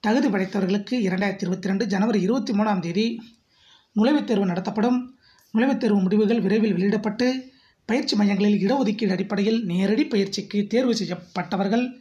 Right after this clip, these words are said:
அழைக்கப்படுவார்கள். இரண்டாயிரத்தி இருபத்தி ரெண்டு பிப்ரவரி முதல் வாரத்தில்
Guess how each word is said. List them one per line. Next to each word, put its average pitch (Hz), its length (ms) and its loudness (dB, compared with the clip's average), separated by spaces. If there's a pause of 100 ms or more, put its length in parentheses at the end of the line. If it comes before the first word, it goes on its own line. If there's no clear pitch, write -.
(460)
அழைக்கப்படுவார்கள். 208 760 0 (840)
இரண்டாயிரத்தி 240 360 2
இருபத்தி 226 320 0
ரெண்டு 208 280 4
பிப்ரவரி 214 420 0
முதல் 214 440 0
வாரத்தில் 165 520 -2